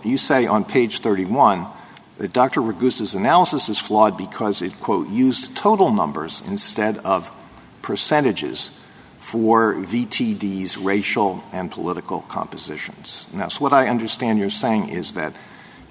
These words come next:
in determining whether a V T D, uh, uh, was moved out or moved in for a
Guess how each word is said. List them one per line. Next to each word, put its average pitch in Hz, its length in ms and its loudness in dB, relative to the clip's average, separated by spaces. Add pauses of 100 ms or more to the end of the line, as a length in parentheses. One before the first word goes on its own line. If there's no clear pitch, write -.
in 107 480 -2
determining 113 800 2
whether 107 400 2 (160)
a 104 400 0
V 131 180 0
T 123 300 -2
D, 101 360 0 (680)
uh, 82 500 2 (1160)
uh, 69 220 -12 (200)
was 117 240 -2
moved 117 360 0
out 104 320 6 (600)
or 101 200 2
moved 98 460 0
in 101 380 0 (180)
for 92 560 0 (520)
a 95 460 0